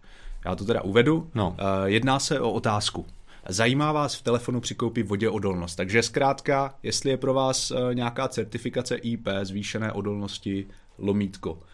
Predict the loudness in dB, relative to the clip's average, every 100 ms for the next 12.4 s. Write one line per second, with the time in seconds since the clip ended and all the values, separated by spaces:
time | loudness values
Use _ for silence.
0 | -12 -2 2 2 4 4 4 2 0 -6
1 | -4 -4 -4 -2 -2 0 -2 -8 -16 -14
2 | -4 0 2 2 0 -2 -2 2 4 4
3 | 2 0 0 -2 -2 0 2 2 2 2
4 | 0 0 0 0 0 2 4 2 -2 -4
5 | -4 -4 -6 -6 -6 -4 -6 -6 -6 -2
6 | 2 4 4 2 -2 -10 -10 0 2 2
7 | 2 2 0 0 -2 -2 -2 -4 -6 -4
8 | 0 0 0 0 0 0 0 -2 -6 -14
9 | -20 -8 -4 -2 -2 -2 -2 0 -2 -4
10 | -6 -2 0 0 0 -2 -4 -4 -4 -2
11 | -4 -4 -2 -2 0 0 2 0 0 -2
12 | 2 2 2 0